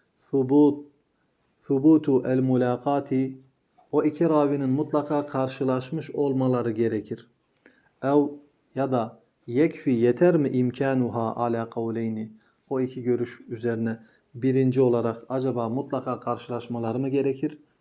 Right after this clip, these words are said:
Yoksa ev yekfi imkanuha, hayır karşılaşmalarını bilmemize gerek yok. Karşılaşma imkanlarının olması bile bizim bunu muttasıl kabul etmemize yeter şeklinde iki görüş var.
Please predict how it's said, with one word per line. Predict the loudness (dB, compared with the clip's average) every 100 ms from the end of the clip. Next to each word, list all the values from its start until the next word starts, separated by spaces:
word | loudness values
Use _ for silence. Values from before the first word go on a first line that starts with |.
| _
Yoksa | -2 -2 -4 -4 -2
ev | -2
yekfi | -2 -4 -8
imkanuha, | -8 -6 -6 -6 -2 0 0 -4 _ _ _
hayır | -4 0 0 -2
karşılaşmalarını | -6 -4 -4 -6 -4 -2 -2 -2 -4 -2
bilmemize | -2 0 -2 -2 -2 -4 -6 _ _ _ _
gerek | -4 -4 -2
yok. | 0 -2 -6 _ _ -6
Karşılaşma | -4 -4 -2 -4 -2 -4 -4
imkanlarının | -4 -4 -4 -2 -2 -4 -4 -6
olması | -4 -2 -2 -2 -4 -4 -2
bile | -2 -2 -4 -8 _ _ _ -8
bizim | -4 -2
bunu | -2 -2
muttasıl | -4 -4 -8 -10
kabul | -8 -4 -4
etmemize | -4 -6 -6 -2
yeter | 0 0 0 -4
şeklinde | -4 -14 -10 -10 -8
iki | -8 0
görüş | 2 2 0
var. | -10 -12